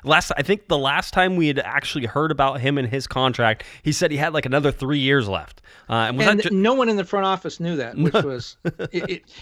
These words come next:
Speaker 2: either they're lying or they're, w-, uh, ignorant, and e-, either one is not a good answer.
Speaker 1: So anyway, so Jonathan Dos Santos is back. Uh, of the other two designated players, though, I think there's big questions. We can talk about Zlatan here in a second,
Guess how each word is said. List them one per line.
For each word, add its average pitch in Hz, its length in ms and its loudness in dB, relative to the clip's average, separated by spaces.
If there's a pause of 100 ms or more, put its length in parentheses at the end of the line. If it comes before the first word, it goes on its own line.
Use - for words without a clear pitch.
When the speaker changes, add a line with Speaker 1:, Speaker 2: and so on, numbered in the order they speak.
(120)
Speaker 2:
either 196 220 4
they're 151 200 4
lying 190 440 0
or 156 160 0
they're, 147 280 -2
w-, 143 520 -10
uh, 143 40 -14 (180)
ignorant, 147 500 -4
and 135 340 -8
e-, 156 60 -4
either 165 300 4
one 147 220 2
is 120 100 -6
not 131 120 -2
a 127 40 -4
good 123 160 -4
answer. 127 500 -8
Speaker 1:
So 160 200 0
anyway, 139 260 0
so 135 100 -4
Jonathan 175 360 0
Dos 147 140 -2
Santos 131 360 -2
is 110 80 -6
back. 82 340 -6
Uh, 120 260 2
of 165 200 2
the 156 160 -2
other 185 200 0
two 131 440 -4 (180)
designated 123 460 0
players, 185 360 0
though, 123 140 0
I 117 60 -4
think 123 180 -6
there's 120 160 -4
big 117 160 -2
questions. 143 460 -4
We 143 80 -2
can 147 100 -4
talk 135 200 -4
about 123 180 -2
Zlatan 117 500 -2
here 110 120 -2
in 98 80 -4
a - 40 -14
second, - 380 -4